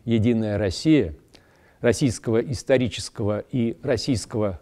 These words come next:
военно-исторического обществ, она объединяет людей разных возрастов и профессий, охватывает все регионы России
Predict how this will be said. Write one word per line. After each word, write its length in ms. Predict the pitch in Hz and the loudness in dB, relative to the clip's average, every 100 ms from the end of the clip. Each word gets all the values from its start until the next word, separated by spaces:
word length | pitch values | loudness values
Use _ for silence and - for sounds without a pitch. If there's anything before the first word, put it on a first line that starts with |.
| - | -4
военно-исторического 1400 | 123 135 139 120 104 104 113 - 120 113 - - 110 98 | 2 4 4 2 -4 -6 -8 -2 -2 -2 -4 -12 -6 -4
обществ, 600 | - 147 - - - - _ _ _ _ _ _ | 0 0 0 -16 -18 -20 _ _ _ _ _ _
она 380 | 113 151 175 156 | 0 2 2 0
объединяет 720 | - 127 123 135 160 156 - 131 | 0 0 2 2 4 2 0 -2
людей 500 | 120 127 151 123 - _ _ | 2 4 4 2 -8 _ _
разных 460 | - 127 117 110 - | 2 4 4 2 -2
возрастов 600 | 98 98 101 - 160 - | -2 -2 -2 4 4 4
и 40 | 110 | -6
профессий, 720 | 90 82 151 151 - 123 101 - _ _ _ - | -6 0 2 2 0 -6 -6 -20 _ _ _ -12
охватывает 800 | 95 123 139 - 131 127 - - _ - | -4 4 4 6 4 4 0 -20 _ -10
все 260 | - 165 | 4 6
регионы 580 | 156 135 113 127 120 110 | 8 6 6 4 2 0
России 600 | 107 101 - 175 165 - | -2 -2 -2 0 0 -4